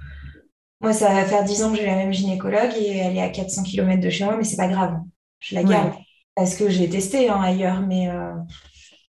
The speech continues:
Speaker 1: non, c'est pas ce qui me correspond.
Speaker 2: Oui, je pense que ça, c'est le, le plus important, c'est vraiment de trouver le bon praticien,
Speaker 1: Ouais,
Speaker 2: la,
Speaker 1: c'est ça.
Speaker 2: la, la bonne gynécologue. Faut qu'il y ait un lien vraiment, euh,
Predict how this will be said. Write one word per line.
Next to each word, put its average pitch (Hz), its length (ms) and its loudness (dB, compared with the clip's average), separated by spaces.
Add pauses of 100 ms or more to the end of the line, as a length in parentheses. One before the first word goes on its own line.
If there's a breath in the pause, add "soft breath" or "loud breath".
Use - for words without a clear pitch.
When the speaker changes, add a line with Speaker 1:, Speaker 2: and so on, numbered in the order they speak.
(200)
Speaker 1:
non, 208 200 2
c'est 202 200 -4
pas 180 100 2
ce - 100 -6
qui 196 80 -2
me 180 60 0
correspond. 180 480 -4 (1120)
Speaker 2:
Oui, 196 160 4
je 196 120 0
pense 196 160 0
que 180 80 -4
ça, 208 140 0
c'est 196 160 0
le, 170 260 0
le 170 160 -4
plus 190 200 -4
important, 190 520 0
c'est 202 160 -2
vraiment 180 260 -2
de 190 160 -2
trouver 196 400 -2
le 190 140 2
bon 196 260 2
praticien, 190 720 0
Speaker 1:
Ouais, 185 60 4
Speaker 2:
la, 175 140 2
Speaker 1:
c'est - 80 -10
ça. - 40 -16 (600 loud breath)
Speaker 2:
la, 175 280 0
la 180 140 4
bonne 202 240 2
gynécologue. 202 560 4
Faut 202 160 -6
qu'il 190 180 -2
y 185 40 2
ait 180 40 2
un 180 40 2
lien 202 320 2
vraiment, 202 480 2
euh, 180 300 0